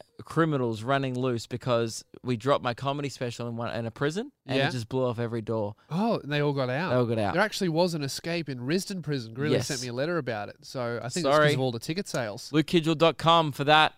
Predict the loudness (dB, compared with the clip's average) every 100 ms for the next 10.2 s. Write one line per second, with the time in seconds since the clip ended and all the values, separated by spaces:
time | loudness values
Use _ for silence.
0 | _ -2 2 4 6 6 6 4 0 -2
1 | -14 -6 2 2 2 0 -4 -2 -4 -4
2 | -4 _ _ _ -6 -6 -6 -6 -6 -6
3 | -8 -6 -4 -4 -4 -6 -4 -6 -8 -10
4 | -12 -18 _ -20 _ _ _ _ -10 -2
5 | 2 2 2 -2 -4 -6 -6 -6 -4 -4
6 | -6 -12 -2 4 4 6 4 4 2 0
7 | 0 0 -4 -6 -6 -8 -6 -6 -6 -8
8 | -10 -12 -8 -6 -6 -6 -10 -12 -8 -6
9 | -6 -8 -10 -4 -2 -2 -4 -12 -14 -6
10 | -4 -4